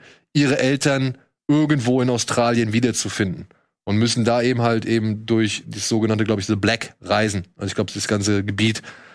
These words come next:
durch das sie gelaufen müssen oder reisen müssen, wird The Black genannt. Und das Problem ist halt, in diesem Black gibt's jede Menge Kaijus, aber auch jede Menge Menschen, die sich entweder,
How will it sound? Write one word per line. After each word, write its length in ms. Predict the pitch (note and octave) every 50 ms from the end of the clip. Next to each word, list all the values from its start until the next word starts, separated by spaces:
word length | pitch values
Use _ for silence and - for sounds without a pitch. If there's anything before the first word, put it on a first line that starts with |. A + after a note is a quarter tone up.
| - _ _
durch 200 | - - A2+ G#2+
das 140 | - A#2 A2
sie 100 | - A2+
gelaufen 460 | G2+ A2+ G#2+ G#2+ G#2+ A#2 A2+ A#2 A#2
müssen 240 | A2 A2 G#2+ A#2 A2+
oder 160 | G#2+ G#2+ G#2
reisen 300 | G2 G#2+ A2+ G#2+ G#2+ G#2+
müssen, 340 | G#2 G2+ - - G#2+ F#2+ F#2
wird 160 | A2 A2 G#2+
The 80 | - G#2+
Black 240 | F#2 G#2 G#2+ G#2+ G#2+
genannt. 340 | G#2+ G2+ A2+ A2+ G#2 F2 - - - - - - - - - -
Und 120 | - A#2+ A#2
das 100 | A2+ A2
Problem 320 | - A#2+ B2 D#3+ F#3 G3+
ist 100 | G3 D#3+
halt, 200 | F3+ F3+ F3+ E3
in 80 | D#3+ D3+
diesem 160 | C#3+ C#3 C3
Black 340 | B2+ C#3 C#3+ C#3+ - - -
gibt's 240 | C3+ B2+ B2 - -
jede 140 | B2 B2 B2+
Menge 180 | A#2+ A#2 A2
Kaijus, 540 | - - C3+ E3+ F#3 - C4 D4+ D4 - - - - - - _
aber 560 | F3 - D3+ F#3+ G#3 G#3+ A3+ B3+ D#4 D#4+ - _ _ _ _ _ _ _ _ _ _ _ _ _ _ _ _ _ - - -
auch 360 | - A2+ C3+ D3 D3+ - - -
jede 260 | - B2 B2+ D#3 E3+ F3+
Menge 240 | D#3+ E3 E3 D#3+
Menschen, 600 | C#3+ C3 C#3+ E3+ G#3 B3 - - G#3 G3 F3+ E3 C#3
die 140 | D3+ D3+ D3
sich 280 | D3+ D#3+ D3+ - - C3
entweder, 580 | C#3+ E3+ E3 - D#3+ D#3 D#3+ D#3 D#3 D#3 D3+